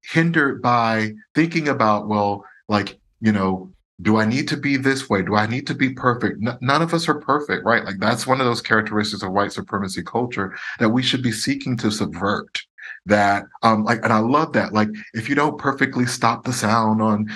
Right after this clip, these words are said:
you know, the beat of two, like, does that completely ruin the performance? No, actually, some of those imperfections or, you know, um, you know, things that you don't rehearse make the performance even that much more unique because they happen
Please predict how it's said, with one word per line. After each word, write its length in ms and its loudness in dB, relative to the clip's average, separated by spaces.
you 100 0
know, 140 2
the 80 0
beat 260 0
of 140 -4
two, 340 2
like, 260 -2
does 160 0
that 160 0
completely 480 0
ruin 320 0
the 60 -2
performance? 580 -4
No, 840 0
actually, 380 2
some 200 0
of 80 4
those 300 0
imperfections 1080 0
or, 440 2
you 120 4
know, 340 2
um, 460 0
you 80 2
know, 160 2
things 400 0
that 180 0
you 80 0
don't 220 0
rehearse 520 0
make 580 0
the 260 2
performance 800 -2
even 340 0
that 240 2
much 180 -2
more 200 2
unique 540 0
because 440 0
they 100 2
happen 480 -6